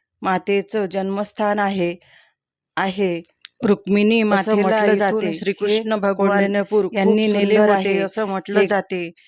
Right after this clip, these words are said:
Speaker 1: भगवान श्रीकृष्णाला विठ्ठलाचं रूप म्हटलं जाते. इथे संत सद्गुरू सदानंद महाराज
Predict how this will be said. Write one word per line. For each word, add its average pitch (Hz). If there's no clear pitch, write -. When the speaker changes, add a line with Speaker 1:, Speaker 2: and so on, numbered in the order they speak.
Speaker 1:
भगवान 196
श्रीकृष्णाला 196
विठ्ठलाचं 196
रूप 202
म्हटलं 196
जाते. 190
इथे 202
संत 196
सद्गुरू 196
सदानंद 196
महाराज 202